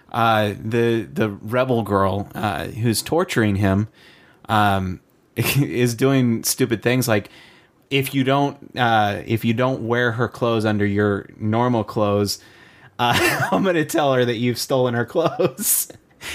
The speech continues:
So he's on a date with her, and it's just, he's going ballistic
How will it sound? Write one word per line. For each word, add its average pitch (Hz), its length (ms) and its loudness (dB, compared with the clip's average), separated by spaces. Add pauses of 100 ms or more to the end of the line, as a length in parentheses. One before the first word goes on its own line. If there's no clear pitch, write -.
(140)
So - 180 0
he's 190 200 0
on 156 160 2
a 139 80 2
date 151 380 0
with 139 160 2
her, 135 280 2 (500)
and 156 380 0
it's 156 240 0
just, - 380 -4
he's 156 240 0
going 139 560 0
ballistic 127 720 0